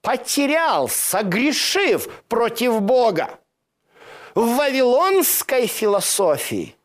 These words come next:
Вечная жизнь – это наказание богов.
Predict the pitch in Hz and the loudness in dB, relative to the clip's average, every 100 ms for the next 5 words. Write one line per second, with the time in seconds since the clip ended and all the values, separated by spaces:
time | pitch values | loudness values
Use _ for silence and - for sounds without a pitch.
0 | _ _ - - - 170 208 320 320 - | _ _ -20 -20 -8 -2 2 2 0 -2
1 | 302 302 302 285 226 339 330 262 302 240 | 0 2 2 2 0 0 2 0 -2 -4
2 | - 311 311 311 302 262 - - 180 233 | -4 -2 -2 -2 -4 -4 -8 -4 0 2
3 | 277 294 277 269 220 185 302 349 330 294 | 2 0 -2 -2 0 0 2 2 2 0
4 | 294 285 277 190 240 175 269 311 202 - | 0 0 0 0 -2 0 2 4 2 -2
5 | - - | -6 -10